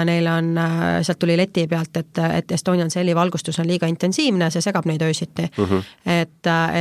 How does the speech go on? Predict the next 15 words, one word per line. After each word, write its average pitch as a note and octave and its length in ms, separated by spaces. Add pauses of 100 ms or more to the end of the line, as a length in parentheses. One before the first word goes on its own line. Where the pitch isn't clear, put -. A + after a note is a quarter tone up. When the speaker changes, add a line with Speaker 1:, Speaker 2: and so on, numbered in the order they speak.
Speaker 1:
et, E3 240
äh, E3 300
ja E3+ 100
nad F3+ 160
ei F3 60
taha G#3+ 260
seda E3 200
sellepärast, F#3+ 520
et - 160
näed, E3+ 240
et - 80
seal F3 300
üks - 180
hoone E3+ 240
kiirgab. E3+ 480